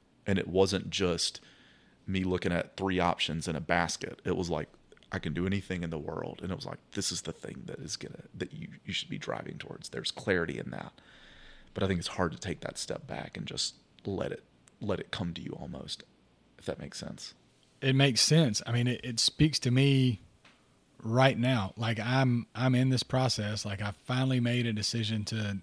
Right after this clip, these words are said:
Speaker 2: to do this counseling, uh, grad school program, and I'm in the middle of it, and I can't,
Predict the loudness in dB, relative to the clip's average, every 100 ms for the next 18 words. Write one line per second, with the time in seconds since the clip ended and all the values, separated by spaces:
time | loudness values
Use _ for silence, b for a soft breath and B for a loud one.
0 | -10 b b b -2 2 2 2 0 0
1 | -2 -8 _ _ _ _ -4 0 0 0
2 | -2 0 -2 -4 -10 _ _ _ _ _
3 | _ b b b b _ -8 -6 -8 -6
4 | -2 0 -2 -2 -4 -2 -4 -2 -6 -6
5 | -8 -12 b b b 4 6 6 6 6
6 | 6 6 4 2 -2 -6 b b b 0
7 | 0 2 6 6 6